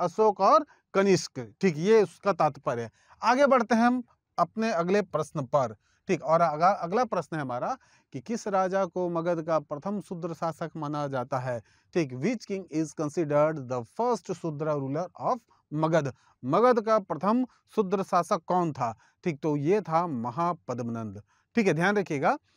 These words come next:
महापद्मनंद जो थे, ठीक, यही मगध के क्या थे? शूद्र शासक, ठीक।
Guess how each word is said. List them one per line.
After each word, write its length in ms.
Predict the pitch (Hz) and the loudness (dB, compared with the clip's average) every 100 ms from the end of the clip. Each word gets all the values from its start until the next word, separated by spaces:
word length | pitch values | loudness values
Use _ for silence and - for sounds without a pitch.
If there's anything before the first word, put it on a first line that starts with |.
| _ - | _ -4
महापद्मनंद 840 | 160 214 196 196 190 190 190 180 | 2 2 2 0 0 -2 -2 -4
जो 220 | 160 170 151 | -4 -4 -4
थे, 240 | 160 226 | -4 -4
ठीक, 400 | - _ 185 147 | -8 _ -8 0
यही 180 | 170 220 | 2 2
मगध 340 | 165 151 147 | 2 0 -4
के 160 | - 196 | -4 -2
क्या 200 | 254 277 | 0 0
थे? 220 | 185 120 - _ _ _ 202 | 0 -8 -10 _ _ _ -4
शूद्र 220 | 147 156 | -4 -4
शासक, 380 | 151 123 117 101 - | -6 -6 -8 -8 -4
ठीक। 160 | 147 | -4